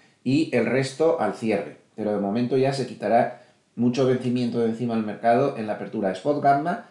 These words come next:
ha pronosticado que en cuanto pase todo, a partir del lunes, como máximo,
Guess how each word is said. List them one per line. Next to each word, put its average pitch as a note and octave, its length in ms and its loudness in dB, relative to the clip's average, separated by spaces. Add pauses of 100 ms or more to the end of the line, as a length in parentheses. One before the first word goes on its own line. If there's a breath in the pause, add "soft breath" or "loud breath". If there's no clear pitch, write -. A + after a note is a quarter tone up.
(380 loud breath)
ha C3+ 140 2
pronosticado C#3 720 2
que B2+ 60 0
en G#2+ 80 -6
cuanto A2+ 340 -4
pase C3+ 280 0
todo, C#3+ 320 0
a C#3+ 100 2
partir B2+ 320 -2
del B2+ 180 0
lunes, C#3+ 420 -2
como A2 260 -12
máximo, C#3 520 -4